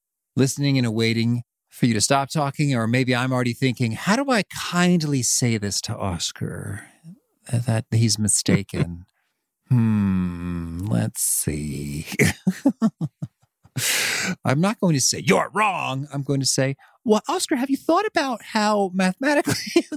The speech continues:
Speaker 1: <laughs> eight divided by two equals four?" And so, cool. So that's, that's a really helpful story and, and galvanizing framework. Can you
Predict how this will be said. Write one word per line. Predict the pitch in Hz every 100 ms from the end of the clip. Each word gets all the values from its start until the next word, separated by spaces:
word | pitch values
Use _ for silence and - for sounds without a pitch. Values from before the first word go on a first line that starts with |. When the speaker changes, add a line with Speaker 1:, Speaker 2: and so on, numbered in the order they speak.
| - _
Speaker 1:
<laughs> | - 254 233 190 196 _ 170 - 175 - - 214 _ -
eight | 156
divided | 156 156
by | 147
two | 143 175
equals | 151 180 -
four?" | 415 440 - - _ _
And | 143
so, | - 156 143 131 - _ _
cool. | - 160 117 85 _ - - _ _ -
So | 180
that's, | 185 -
that's | 170 147
a |
really | 190 208
helpful | 180 165 160 143 131 -
story | - - 156 147 147 151
and, | 120 131
and | 120 113
galvanizing | 131 135 127 117 107 98
framework. | - 131 127 95 90 - - _ _ - - _ _
Can | - 156 135
you | 127 131 127 123 123